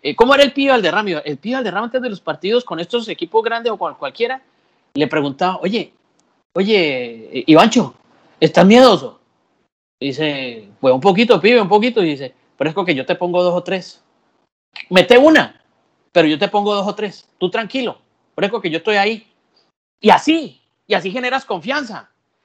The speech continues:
Pero este es un equipo hoy, hoy, que ni Mateo Zuribe, que ni Cardona, Cuadrado tampoco, ayer, eh, ante Ecuador fue.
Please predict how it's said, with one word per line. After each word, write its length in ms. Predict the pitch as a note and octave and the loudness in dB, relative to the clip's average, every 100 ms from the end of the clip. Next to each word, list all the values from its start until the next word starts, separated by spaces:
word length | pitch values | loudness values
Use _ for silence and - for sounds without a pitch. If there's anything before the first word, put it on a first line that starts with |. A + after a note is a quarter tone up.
| _ | _
Pero 420 | A#3 G3 C4 D4 _ | -4 2 2 2 _
este 220 | F#3+ - | -12 -8
es 100 | D#4 | -8
un 100 | D4 | -8
equipo 560 | C#4+ C#4 B3 - F3+ F3 | -10 -8 -8 -4 -4 0
hoy, 760 | F3+ F#3+ F#3 E3+ D#3 D#3 G3 _ _ _ _ | 4 6 4 0 -4 -6 -8 _ _ _ _
hoy, 500 | F3 E3+ D3+ D3+ E3+ _ _ _ | -2 -2 -2 -6 -10 _ _ _
que 120 | G#3+ | -4
ni 120 | A3 | -2
Mateo 400 | A3 G#3+ A3+ A#3 | -6 -6 -2 -4
Zuribe, 600 | G#3 G3+ G3+ A3 G3+ B2+ _ _ _ _ _ _ | -4 -8 -10 -10 -10 -12 _ _ _ _ _ _
que 160 | G#3+ | -2
ni 140 | G#3 F#3+ | -2 -2
Cardona, 680 | G3+ F#3+ F3 G#3+ A3+ D3 _ _ _ _ _ | -2 -2 -4 -4 -6 -12 _ _ _ _ _
Cuadrado 540 | A#3 G#3+ G3 G#3 A#3+ B3 | 4 4 4 2 0 0
tampoco, 880 | F3+ D3+ _ - B3 C4+ A3 C#3 - | -6 -10 _ -6 -6 -4 -12 -12 -8
ayer, 280 | C#3+ C#3+ F3+ | -8 -8 -10
eh, 120 | D3+ | -8
ante 260 | D3+ D#3 E3 | -6 -6 -8
Ecuador 380 | - D#3 F#3 G3+ | -6 -4 -4 -6
fue. 460 | G#3+ A#3+ B3 D3+ | -2 -2 -2 -10